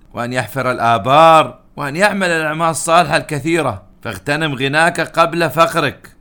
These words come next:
وهذا الحديث عظيم وفيه الحث على المسابقة إلى الخيرات،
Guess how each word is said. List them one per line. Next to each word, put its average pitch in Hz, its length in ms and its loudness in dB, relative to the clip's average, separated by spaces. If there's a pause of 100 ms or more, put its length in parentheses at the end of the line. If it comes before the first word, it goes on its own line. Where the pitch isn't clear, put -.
(140)
وهذا 123 280 -4
الحديث 107 380 -6
عظيم 127 500 -2
وفيه 127 600 -4 (120)
الحث 147 380 -6 (180)
على 110 200 -8
المسابقة 113 720 -4
إلى 117 220 -6
الخيرات، 107 680 0